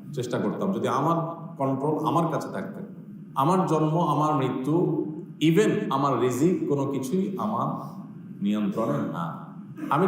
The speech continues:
চেষ্টা করতে পারি, আমাকে চেষ্টা করার জন্য আল্লাহই নির্দেশ করেছেন, তার নির্দেশ পালনার্থে আমি চেষ্টা করি, কিন্তু হবে সেটাই যেটা তিনি ফয়সালা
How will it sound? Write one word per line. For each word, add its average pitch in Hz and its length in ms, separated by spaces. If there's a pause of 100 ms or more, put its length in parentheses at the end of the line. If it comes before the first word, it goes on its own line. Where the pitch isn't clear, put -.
চেষ্টা 175 300
করতে 170 300
পারি, - 240 (1120)
আমাকে 127 300
চেষ্টা 123 300
করার 123 320
জন্য 127 220
আল্লাহই 117 320
নির্দেশ 131 420
করেছেন, 123 320 (100)
তার 117 120
নির্দেশ 113 340
পালনার্থে 147 460
আমি 170 120
চেষ্টা 208 280
করি, 143 240 (760)
কিন্তু 185 180
হবে 175 240
সেটাই 202 280
যেটা 170 260
তিনি 147 240
ফয়সালা 143 760